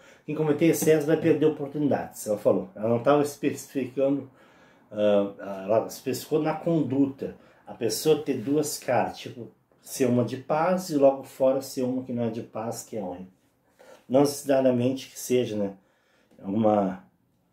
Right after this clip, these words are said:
como é que ela fa-, como é que ela falou? Não, ela, ela não tá falando de política, mas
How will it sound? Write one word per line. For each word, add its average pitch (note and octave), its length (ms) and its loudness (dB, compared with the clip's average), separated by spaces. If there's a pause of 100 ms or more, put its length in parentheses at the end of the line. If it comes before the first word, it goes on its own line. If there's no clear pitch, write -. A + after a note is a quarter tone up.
(2000)
como B2+ 160 -6
é B2+ 40 -8
que - 140 -12
ela A2+ 120 -2
fa-, - 200 -4
como C#3+ 200 -2
é C#3+ 40 0
que D3 60 -4
ela C#3 100 0
falou? A2 440 0 (320)
Não, B2 320 0 (1900)
ela, B2+ 240 -8
ela C3+ 140 4
não D3+ 100 4
tá F3 160 6
falando D3+ 340 2
de D3 140 -6
política, B2 680 -4
mas G2 260 -2